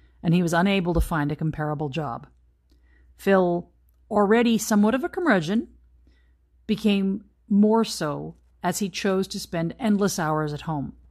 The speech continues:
His wife, Joanne, working long hours, left Phil at home most of the day. While he wouldn't admit it, Phil missed his job and work friends.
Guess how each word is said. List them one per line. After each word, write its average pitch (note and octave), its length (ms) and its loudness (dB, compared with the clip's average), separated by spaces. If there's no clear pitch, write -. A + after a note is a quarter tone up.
His D#3+ 160 -8
wife, F#3+ 240 0
Joanne, G#3+ 680 0
working E3+ 340 -4
long F#3 380 2
hours, D#3+ 540 -2
left G3 320 2
Phil F3+ 320 0
at E3 60 -2
home D3+ 480 -6
most F3 380 -6
of D3 80 -12
the D3+ 80 -8
day. C#3+ 340 -10
While G#3+ 200 6
he A3+ 60 6
wouldn't C#4+ 280 4
admit A#3 280 2
it, D#3+ 240 -4
Phil G4 200 -4
missed E4 240 -6
his D4 120 -8
job F3+ 340 0
and G#3 100 0
work A3 200 -4
friends. - 480 -10